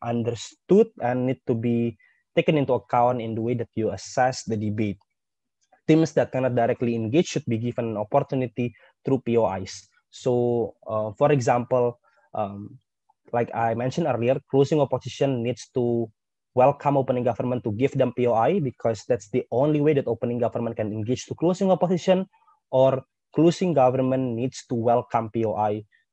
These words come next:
to the opening opposition as their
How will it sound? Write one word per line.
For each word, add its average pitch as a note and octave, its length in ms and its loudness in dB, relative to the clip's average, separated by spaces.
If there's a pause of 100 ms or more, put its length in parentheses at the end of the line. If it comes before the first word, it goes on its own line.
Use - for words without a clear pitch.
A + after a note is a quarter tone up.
(120)
to A#2 400 0
the G#2+ 160 -6
opening E3+ 320 2
opposition D3+ 640 0 (360)
as A2+ 160 -8
their A2+ 240 0